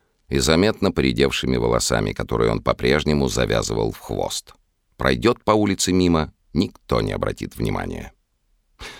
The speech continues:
Но на концертах, когда он выходил на сцену и брал в руки гитару, когда посылал в зал первые аккорды и начинал звучать его голос с хрипотцой, он превращался в сгусток энергии, который, бешено вертясь, разбрызгивал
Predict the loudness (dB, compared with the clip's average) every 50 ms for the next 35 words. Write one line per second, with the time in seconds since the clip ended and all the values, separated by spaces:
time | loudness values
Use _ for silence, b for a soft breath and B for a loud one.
0 | B B 4 6 6 6 6 6 4 4 6 4 4 4 4 4 0 0 0 0
1 | 0 0 4 4 4 6 6 4 2 2 2 4 4 4 4 4 2 2 0 -2
2 | 0 2 2 4 4 2 2 0 2 2 2 4 2 2 0 0 0 0 0 0
3 | -6 -6 -4 -2 -4 -4 -2 _ 2 4 4 4 2 0 -2 -4 -8 _ b b
4 | b b b _ -2 2 4 4 4 4 2 2 4 4 6 6 6 4 2 0
5 | 2 4 4 4 4 2 2 2 2 2 4 4 4 4 4 2 2 4 4 4
6 | 4 4 2 2 4 4 2 0 2 2 2 2 2 0 -2 -4 -4 0 2 2
7 | 2 2 2 2 2 2 2 4 4 6 6 6 6 4 0 -2 -2 -2 -2 -2
8 | -2 -2 -2 -2 -2 0 0 0 0 _ -6 0 4 4 6 6 4 2 B B
9 | B B B B 2 2 2 2 2 2 2 4 4 2 2 4 4 4 4 4
10 | 2 0 0 2 0 -2 0 0 0 0 0 -2 -4 0 2 2 2 4 2 0
11 | -2 -2 -4 -4 -4 -4 -2 -4 0 0 0 0 0 -2 -6 0 2 2 4 4
12 | 0 -2 -2 0 0 0 0 2 2 2 2 2 0 0 0 0 0 0 0 0
13 | 0 2 2 2 4 4 4 2